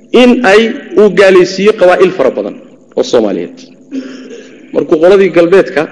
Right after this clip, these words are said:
Soomaali galbeed, heshiiskoodii ka hadlay iyo gaalaysiintuu gaalaysiiyey, wuxuu soo sheegay qabaa'il fara badan oo hortood uu ka farxashay oo Soomaali ah.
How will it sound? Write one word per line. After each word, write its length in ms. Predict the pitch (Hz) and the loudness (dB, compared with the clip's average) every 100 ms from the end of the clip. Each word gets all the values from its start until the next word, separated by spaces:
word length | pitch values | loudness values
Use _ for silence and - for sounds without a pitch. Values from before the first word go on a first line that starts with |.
| - | -14
Soomaali 380 | - 131 156 190 | -6 -2 2 2
galbeed, 420 | 165 139 143 165 - - | 0 2 2 0 -2 -14
heshiiskoodii 680 | - - 214 - 180 156 143 | -18 -8 -8 -4 -2 -2 -2
ka 100 | 190 | -2
hadlay 280 | 123 95 - - _ _ _ _ _ _ _ | -2 -4 -8 -18 _ _ _ _ _ _ _
iyo 140 | 147 165 | 0 2
gaalaysiintuu 680 | 175 170 165 190 196 180 | 2 2 2 0 -2 0
gaalaysiiyey, 680 | 143 147 143 135 147 165 180 - - - - - _ _ _ | 0 2 2 0 -2 2 0 -2 -12 -20 -20 -20 _ _ _
wuxuu 300 | - 170 185 | -4 0 0
soo 240 | 175 185 196 | 2 2 0
sheegay 360 | 185 180 170 165 | 2 2 2 2
qabaa'il 460 | 165 170 165 185 | 2 0 2 0
fara 200 | 180 170 | 0 -2
badan 360 | 165 165 175 180 135 | 0 0 2 0 2
oo 100 | 156 | 2
hortood 420 | 156 151 175 185 | 0 0 2 2
uu 200 | 156 151 | 0 -4
ka 120 | - 151 | -2 -4
farxashay 380 | - - - - - _ _ _ _ - | -6 -10 -14 -18 -20 _ _ _ _ -4
oo 100 | 120 | -2
Soomaali 380 | 139 139 143 | 0 2 2
ah. 100 | - | 0